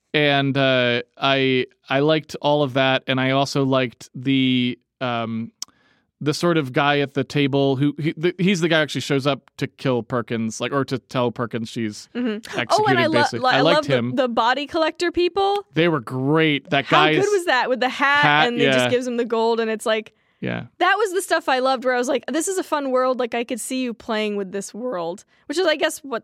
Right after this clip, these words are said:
Speaker 2: they have sequels and stuff now. So presumably, maybe they are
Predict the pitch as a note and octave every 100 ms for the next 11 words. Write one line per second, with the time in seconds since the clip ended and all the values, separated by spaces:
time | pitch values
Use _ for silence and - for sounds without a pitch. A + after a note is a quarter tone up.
0 | _ - G#3 G3 G3+ - - A3 G#3 G3
1 | F3+ G3 F#3+ G3 G3+ G3+ - F#3 G#3 F#3+
2 | F#3+ G3 G3+ G3 G3+ G#3+ A#3+ A3 G#3 G3+
3 | G3